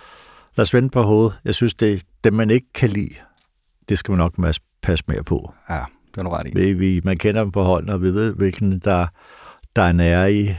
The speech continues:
Speaker 1: og hvilke nogle ting, eller hvilke nogen, der, der, de andre, der
Speaker 2: De
Speaker 1: ikke
Speaker 2: be-
Speaker 1: er så sympatiske
Speaker 2: Ja.
Speaker 1: over for deres holdkammerater. Så det, det skal man nok passe på med.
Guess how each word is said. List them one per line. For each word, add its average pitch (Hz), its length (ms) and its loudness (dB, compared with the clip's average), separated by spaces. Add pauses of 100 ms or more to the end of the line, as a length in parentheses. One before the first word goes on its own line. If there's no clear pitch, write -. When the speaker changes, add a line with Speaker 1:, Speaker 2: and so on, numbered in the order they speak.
Speaker 1:
og 117 140 -2
hvilke 95 220 -2
nogle 101 160 -2
ting, 92 320 -6
eller 90 260 0
hvilke 87 200 -2
nogen, 92 300 -2
der, 92 140 0
der, 87 240 -2 (160)
de 95 120 0
andre, 85 180 0 (1500)
der - 60 2
Speaker 2:
De - 20 6
Speaker 1:
ikke 85 100 2
Speaker 2:
be- 85 60 2
Speaker 1:
er 90 40 2
så 92 200 0
sympatiske 90 760 -2
Speaker 2:
Ja. 80 60 -8 (140)
Speaker 1:
over 90 100 2
for - 100 -12
deres 87 180 -2
holdkammerater. 85 640 -2 (640)
Så 107 120 -2
det, 92 240 -2
det 107 140 2
skal - 180 -4
man 92 120 2
nok 82 200 0
passe 87 240 -4
på 78 220 -2
med. 82 100 0